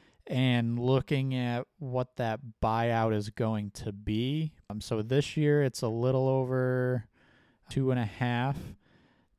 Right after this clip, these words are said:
Next year, it's going to be slightly over five and a half. The year after that, slightly over six and a half. And then it drops to about one and a half,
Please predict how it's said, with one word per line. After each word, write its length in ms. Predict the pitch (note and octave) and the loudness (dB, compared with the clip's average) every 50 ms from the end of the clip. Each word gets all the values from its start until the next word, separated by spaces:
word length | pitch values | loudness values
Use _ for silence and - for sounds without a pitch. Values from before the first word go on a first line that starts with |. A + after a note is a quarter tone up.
| _ _ - | _ _ -8
Next 600 | C3 A#2 A#2+ B2 B2+ D3 - - - - - - | -4 -4 0 0 0 0 -2 -4 -10 -10 -4 0
year, 340 | D#3+ D#3+ D#3+ D#3+ E3 D#3+ D#3+ | 2 4 4 6 4 4 2
it's 180 | D3+ B2+ - - | 0 -4 -8 -8
going 380 | - - C3+ B2 B2 A#2+ B2 A2+ | -2 0 2 2 2 2 0 -2
to 200 | - - B2+ A#2+ | -4 -4 -4 -2
be 800 | A#2 B2+ A#2+ A#2+ A#2+ A#2 A#2 A#2 A2+ A2+ A2+ A2+ A2+ A2+ A2 A2 | 0 0 0 2 2 2 2 2 2 0 0 0 0 -2 -2 -4
slightly 640 | - - - - C3 A#2+ A#2+ A#2+ B2 D3 C#3+ B2 A#2+ | -6 -8 -8 -6 -2 0 0 0 0 2 2 2 4
over 240 | A2+ A2 A2 A2 G2+ | 4 2 2 0 -2
five 500 | G#2 - - - C3 B2 B2+ C3+ C#3+ C#3+ | -4 -6 -4 0 2 2 4 2 2 0
and 80 | C#3+ | 0
a 60 | C#3+ | 0
half. 480 | C3+ C#3 C#3 C#3+ C#3+ C#3+ C#3+ - - - | 2 2 2 0 0 -2 -4 -6 -8 -6
The 80 | - A2+ | -4 -2
year 240 | A2 A2+ A#2 A#2 | 0 0 2 2
after 320 | A2+ A2+ A2 A2+ - A2 A2 | 2 0 0 -2 -2 -2 0
that, 260 | A#2 A#2 A#2 B2 - | 0 0 0 -2 -4
slightly 460 | - - - A#2+ A2+ A#2 B2 B2 A#2+ | -8 -8 -4 -2 -2 -2 0 0 0
over 220 | A#2+ A#2 A#2 A#2+ A2 | 0 0 0 -2 -4
six 360 | - - - F3 - - - | -4 0 0 0 0 0 -4
and 100 | A#2 G2+ | -4 -4
a 60 | F#2+ | -4
half. 320 | G2 G2+ G2 F#2+ F#2 - | -6 -6 -6 -8 -8 -8
And 120 | - - A#2 | -6 -4 -2
then 120 | A#2 A#2 | 0 0
it 240 | A#2 A#2 - C#3+ C#3 | 0 -2 -4 -6 -10
drops 680 | B2+ B2 C3 B2 A#2+ A#2 A2 A2+ - - - - - - _ _ _ - - G#3 - | -6 -2 0 2 2 2 0 -2 -6 -8 -14 -14 -16 -18 _ _ _ -10 -10 -10 -8
to 520 | - - - A2+ G#2+ G#2+ G#2 G#2 G2+ A2 - _ _ _ _ _ _ - | -6 -4 -2 -2 -2 -2 -4 -6 -8 -10 -14 _ _ _ _ _ _ -8
about 320 | - A2 A2+ G#2+ G#2 A2+ C3+ | -6 -2 0 0 0 0 0
one 260 | A2+ G#2+ A2+ A2 G#2 | 0 2 2 2 2
and 100 | G2+ G2 | 0 -2
a 60 | F#2 | -4
half, 300 | F2+ G#2 G#2 G2 F#2+ - | -4 -4 -4 -4 -4 -6